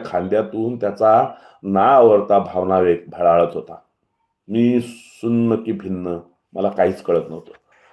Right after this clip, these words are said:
आपल्या हातून घार मेली म्हणून, म्हणून चर्चमध्ये पश्चातापाने रडणारा तेव्हाचा बाल मायकल खरा, की माणसं मारण्याची सुपारी घेणारा आताचा प्रौढ मायकल?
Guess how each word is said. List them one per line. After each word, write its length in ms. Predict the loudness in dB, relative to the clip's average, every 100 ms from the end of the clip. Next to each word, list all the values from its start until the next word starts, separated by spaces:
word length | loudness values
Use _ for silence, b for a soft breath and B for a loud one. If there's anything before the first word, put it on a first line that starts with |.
| b b b b _ _ 0
आपल्या 280 | 4 4
हातून 260 | 4 4 2
घार 360 | 2 2 4 4
मेली 300 | 4 4 4
म्हणून, 340 | 6 6 4
म्हणून 360 | 4 4 4 4
चर्चमध्ये 520 | 2 2 2 4 2
पश्चातापाने 720 | 2 2 4 4 4 4 6
रडणारा 580 | 4 4 4 4 4 4
तेव्हाचा 400 | 2 2 2 0 -2 B B B
बाल 300 | 2 4 6
मायकल 380 | 4 4 4 2
खरा, 440 | 4 6 6 4 0 -12 _ -4
की 80 |
माणसं 540 | 0 2 4 2 2 4
मारण्याची 480 | 4 4 2 2 -2
सुपारी 400 | -2 2 2 2
घेणारा 420 | 2 4 6 4
आताचा 360 | 4 2 2
प्रौढ 300 | 0 2 2
मायकल? 540 | 2 0 0 0 0